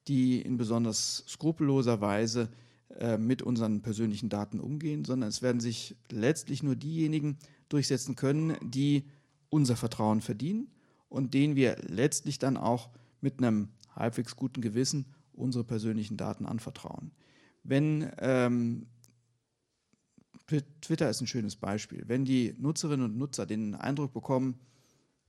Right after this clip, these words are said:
der Anbieter ist nicht seriös, der macht, was er will, und letztlich, äh, werde ich davon einen Schaden erleiden, dann gehen sie. Dann gehen sie vielleicht nicht alle sofort, aber sie gehen im Laufe der Zeit auch in großen Mengen.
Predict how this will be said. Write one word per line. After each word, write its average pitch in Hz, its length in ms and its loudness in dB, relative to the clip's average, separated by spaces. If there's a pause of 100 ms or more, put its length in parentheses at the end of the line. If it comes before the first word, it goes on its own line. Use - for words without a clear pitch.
(100)
der - 140 -6
Anbieter 117 320 -4
ist 104 140 -4
nicht 117 140 -6
seriös, 107 560 -6 (180)
der 113 100 -2
macht, 113 280 -2
was 117 120 -6
er 104 140 -6
will, 143 220 -2 (520)
und 123 180 -4
letztlich, 135 800 -2
äh, 113 120 -2
werde 120 180 0
ich - 140 -8
davon 139 320 -4
einen 117 100 -4
Schaden 123 340 -8
erleiden, - 360 -14 (600)
dann 147 140 -4
gehen 131 240 2
sie. - 220 -6 (520)
Dann 123 140 -4
gehen 139 180 2
sie 127 100 -4
vielleicht 104 380 -2
nicht - 280 -8 (200)
alle 107 300 -4 (120)
sofort, 165 500 -2 (380)
aber 135 200 0
sie 127 140 0
gehen 143 280 2
im 120 140 -2
Laufe 120 260 4
der 104 140 -2
Zeit 180 400 -2 (260)
auch 110 140 -6
in 120 80 0
großen 113 360 0
Mengen. 95 340 -2